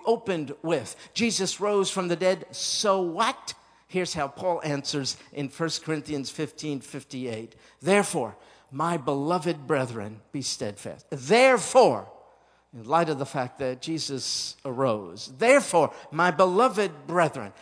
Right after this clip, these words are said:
I apologize to those of you here who are not Christians. This does not apply to you. Thank you for coming and being our guests. I hope you're enjoying yourself, but you're excluded from what I'm about to read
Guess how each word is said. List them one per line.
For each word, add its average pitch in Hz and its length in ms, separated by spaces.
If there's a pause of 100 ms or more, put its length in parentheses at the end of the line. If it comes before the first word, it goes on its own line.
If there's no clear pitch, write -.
(140)
I 135 120
apologize 135 880
to 147 100
those 151 260
of 127 120
you 139 100
here 147 200
who 135 140
are 127 100
not 139 280
Christians. 127 640 (220)
This 185 220
does - 240
not 135 220
apply 131 480
to 117 120
you. 110 300 (220)
Thank 165 260
you 139 100
for 135 140
coming 135 420
and 120 140
being 143 220
our 123 220
guests. 123 560 (360)
I 123 100
hope 175 280
you're 131 180
enjoying 143 400
yourself, 123 540
but - 160
you're 139 140
excluded 120 800 (140)
from 120 220
what 131 120
I'm 120 140
about 120 320
to 123 80
read 120 340